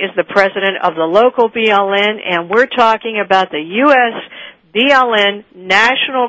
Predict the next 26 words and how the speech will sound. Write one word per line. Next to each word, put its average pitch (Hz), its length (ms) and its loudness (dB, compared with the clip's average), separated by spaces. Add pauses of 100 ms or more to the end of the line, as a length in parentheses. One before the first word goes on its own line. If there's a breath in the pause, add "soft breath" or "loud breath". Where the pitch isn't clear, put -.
Conference 185 600 0 (120)
in 247 300 -2
Pittsburgh, 160 760 0 (340 loud breath)
November 170 720 0
first, 226 280 2 (120)
second, 202 300 0
and 190 160 -4 (100)
third, 185 380 2 (460 loud breath)
and 180 280 0
why 185 300 2
you 190 320 -8
all 180 300 2 (120)
should 170 120 -2
attend 180 480 -4
that 165 280 0
conference. 156 540 -2
And 185 100 2
I 185 100 2
think 240 200 -2
we 247 140 2
have 226 120 2
a 220 80 0
caller 226 440 0
on 220 140 -2
the 214 60 -2
line, 220 380 0